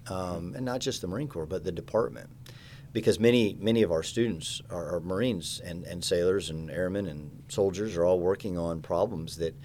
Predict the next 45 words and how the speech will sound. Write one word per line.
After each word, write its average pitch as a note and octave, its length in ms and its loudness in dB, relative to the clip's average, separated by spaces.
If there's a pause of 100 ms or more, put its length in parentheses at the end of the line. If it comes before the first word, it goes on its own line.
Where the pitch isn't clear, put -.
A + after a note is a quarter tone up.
(640)
that F2+ 180 4
are F2 140 4
applicable F2 500 -2
to - 180 -6
the D#2+ 120 -4
joint, F2+ 360 -4 (320)
to F2+ 120 -6
the D#2+ 80 -6
joint F2 360 -6
force. - 520 -4
I D2+ 40 -8
mean, D#2+ 140 -6
you, D#2+ 340 -8
you E2 100 -10
were E2+ 80 -6
talking E2+ 300 -6
about, E2+ 320 -4 (920)
uh, C#2 120 -14
machine F2+ 380 -6
learning E2+ 320 -4
and D#2+ 100 -10
A E2+ 140 -6
I E2+ 300 -6
and, D2 200 -10 (480)
uh, F2 160 -4
swarming. F2+ 680 -2
Tho-, F#2+ 180 -4
those A2+ 320 -4
are, D2+ 240 -4 (640)
if - 80 -12
you're G2+ 160 6
in F2+ 60 0
a, E2 320 -4
if - 120 -14
you're G2+ 140 0
in F2+ 60 -2
a E2 40 -2
multi-domain G#2+ 640 4
task A#2+ 360 -2
force B2+ 380 0
in F2 100 -4
the F#2 60 -4
U G#2 140 2
S G2+ 140 0
Army, C#3 440 -2